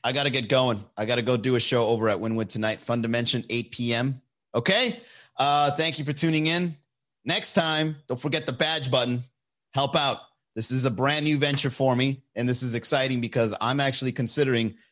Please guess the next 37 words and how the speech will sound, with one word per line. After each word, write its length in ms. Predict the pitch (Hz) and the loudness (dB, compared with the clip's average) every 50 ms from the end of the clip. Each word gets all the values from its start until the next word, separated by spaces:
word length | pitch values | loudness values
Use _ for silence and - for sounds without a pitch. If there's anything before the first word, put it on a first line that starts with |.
| _ _ _ _ - | _ _ _ _ -2
uh, 220 | 104 101 101 98 | 2 2 2 2
taking 300 | 90 - 117 117 117 127 | 2 0 0 0 2 0
a 40 | 110 | 0
break 280 | 92 107 120 120 117 - | 2 2 2 2 2 0
from 160 | - 113 104 | -4 -6 -6
stand-up 580 | - - - 117 117 117 104 104 98 85 - _ - | -4 -4 -2 -2 -2 0 0 0 0 -2 -4 _ -10
and 180 | 98 98 95 | -8 -6 -4
doing 260 | 90 113 113 110 104 | -2 -2 -2 -2 -2
this, 420 | 104 107 104 95 - - - - - _ _ _ | -2 -2 -2 -2 -4 -6 -8 -10 -12 _ _ _
uh, 240 | - 90 87 85 82 | -6 -4 -2 -2 -2
full 240 | - - - 98 92 | -4 -4 -4 -4 -4
time. 420 | - - 95 92 85 76 69 67 - | -4 -6 -6 -6 -6 -6 -8 -12 -12
This 140 | - 92 92 | -12 -10 -10
is 120 | 104 101 | -8 -6
really 220 | 101 110 107 101 98 | -2 -2 0 -2 -2
fun, 300 | - - 110 95 80 73 | -2 -2 -4 -4 -4 -4
like, 200 | 82 80 73 - | -6 -8 -8 -8
to 120 | - 90 | -10 -10
go 280 | 80 76 - 95 95 98 | -8 -4 -2 -2 0 0
live 360 | 95 98 98 98 95 95 92 | 0 0 0 0 0 0 -2
on 160 | 90 85 85 | -4 -4 -4
virtual 600 | 80 98 98 95 - - 101 92 92 87 85 - _ _ _ _ _ _ _ _ _ | -4 -4 -4 -4 -6 -6 -4 -4 -4 -4 -6 -12 _ _ _ _ _ _ _ _ _
and 180 | - 87 87 - | -8 -8 -8 -4
talk 240 | - 107 95 92 - | -2 -2 -2 -2 -2
about 240 | 95 95 90 82 80 | -2 -2 -2 -2 -2
random 320 | 90 90 92 95 95 90 | -2 -2 -2 -4 -4 -6
stuff 500 | 82 - - - 101 92 90 - - - | -6 -6 -4 -2 -2 -2 -2 -4 -8 -8
with 200 | 90 90 82 80 | -6 -6 -6 -6
random 400 | 80 90 87 90 92 92 90 87 | -6 -4 -4 -2 -2 -4 -6 -6
people 500 | - 95 95 92 - 120 113 110 110 - _ _ _ _ _ _ _ _ _ _ _ _ _ _ _ _ | -6 -8 -8 -6 -4 -4 -4 -4 -6 -10 _ _ _ _ _ _ _ _ _ _ _ _ _ _ _ _
and 120 | 80 78 | -16 -10
talk 240 | - 101 95 87 - | -6 -4 -4 -4 -4
topics. 500 | - - 90 98 95 - 117 104 - - - _ _ _ _ _ _ | -6 -4 -4 -4 -2 -4 -6 -6 -6 -12 -18 _ _ _ _ _ _
So, 320 | _ - - 101 98 98 | _ -6 -4 -2 -2 0
uh, 340 | 95 92 92 92 92 92 90 | 0 0 0 0 0 -2 -4
feel 260 | - - - 143 147 | -4 -4 -2 0 0
leisure 600 | 139 131 139 139 139 123 117 113 98 90 80 78 | 2 2 2 2 2 2 2 0 0 0 -2 -6